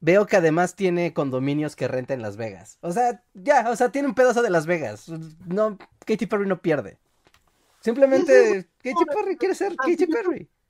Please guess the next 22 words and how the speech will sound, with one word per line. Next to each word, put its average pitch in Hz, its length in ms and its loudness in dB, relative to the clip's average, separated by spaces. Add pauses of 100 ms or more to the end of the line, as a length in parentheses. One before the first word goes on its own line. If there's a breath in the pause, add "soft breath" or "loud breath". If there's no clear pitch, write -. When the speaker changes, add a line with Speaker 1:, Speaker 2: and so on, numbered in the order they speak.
(1000)
Speaker 2:
Si - 160 -10
yo 330 140 4
subiera, 359 380 4 (180)
o 180 80 -8
sea, 190 240 -2
y, 165 240 -10
y 202 80 -8
sé 226 220 -2
que 247 200 2
uno 214 340 2
habla 180 340 0
desde, 120 260 -6
o 117 220 -16
sea, - 240 -12 (300)
si - 140 -12
yo 294 80 -6
tuviera 339 260 2 (200)
un 285 200 -2
departamento 160 720 -4
en 139 80 -6
Las 113 160 -10
Vegas 120 580 -4